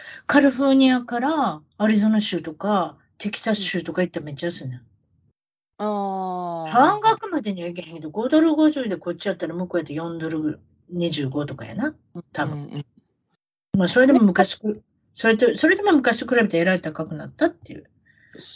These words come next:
Speaker 1: ことなの。
Speaker 2: そうですね。この間コストコ行って、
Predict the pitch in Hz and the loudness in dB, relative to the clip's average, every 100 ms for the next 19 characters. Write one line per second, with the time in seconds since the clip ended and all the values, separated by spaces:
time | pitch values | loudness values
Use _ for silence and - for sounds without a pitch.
0 | - - 190 170 156 165 156 _ _ _ | -14 -4 0 2 2 -2 -6 _ _ _
1 | 175 170 - 330 349 339 311 302 311 320 | -6 -6 0 2 4 2 0 0 -4 -6
2 | _ 277 269 269 262 269 254 _ _ 359 | _ -8 -6 -2 -2 -4 -12 _ _ -2
3 | 339 226 156 | 0 0 -4